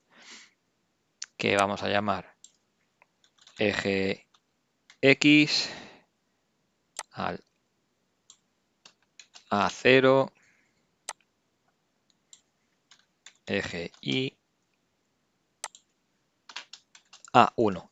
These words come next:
De esta manera, haciendo estas definiciones, lo bueno que tenemos es que luego el código no hay que estar cambiando por ceros, unos, sino que lo cambiamos aquí arriba y ya el código no habría que tocarlo, ¿vale? Bueno,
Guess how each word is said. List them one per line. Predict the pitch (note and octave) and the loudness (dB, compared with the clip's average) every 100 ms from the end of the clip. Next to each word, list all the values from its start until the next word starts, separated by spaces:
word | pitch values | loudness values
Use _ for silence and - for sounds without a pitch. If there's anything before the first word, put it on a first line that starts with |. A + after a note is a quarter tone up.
| - | 2
De | B2 | 6
esta | - E3 | 8 8
manera, | D#3+ D#3+ D#3+ - - - - - - | 10 10 10 8 2 -2 -6 -4 -2
haciendo | - D#3+ E3+ | 4 8 8
estas | F3+ | 8
definiciones, | E3 D#3+ D#3 D3+ E3 D3+ C3 | 8 6 4 8 10 10 10
lo | A2+ | 10
bueno | B2+ C#3 C3 | 10 10 10
que | C3+ C3 | 10 10
tenemos | B2+ C3 C3 B2 | 10 8 6 6
es | - | 8
que | A#2 | 8
luego | G#2+ A#2+ B2+ | 10 12 12
el | B2 | 12
código | C3 B2+ A2 | 10 12 10
no | A2+ | 8
hay | |
que | B2 | 6
estar | - B2 | 8 8
cambiando | A#2 A#2 B2+ B2 A2+ A2+ G#2+ | 8 8 8 8 6 4 4
por | G2+ | 4
ceros, | - C3 A2+ - | 10 10 10 8
unos, | C3 A#2 A2+ | 4 4 2
sino | G#2+ G2 | 0 2
que | G#2 | 2
lo | G2+ | 4
cambiamos | F#2+ G2+ G#2+ A2+ A#2+ | 2 6 6 6 2
aquí | G#2+ A#2 | 6 10
arriba | G#2+ A#2+ A2+ A#2+ - - - - | 12 12 10 6 4 -16 -18 4
y | B2 A#2 | 8 10
ya | A#2 | 10
el | A2 | 10
código | A#2 A2+ A#2 | 6 6 6
no | |
habría | G#2+ G2+ G2 | 6 6 4
que | G2+ | 0
tocarlo, | F2 - - - - | -2 -4 -8 -14 -8
¿vale? | F2+ G#2+ - - - - - - - | -4 -4 -6 -14 -10 -10 -12 -16 0
Bueno, | B2 A#2+ | 6 6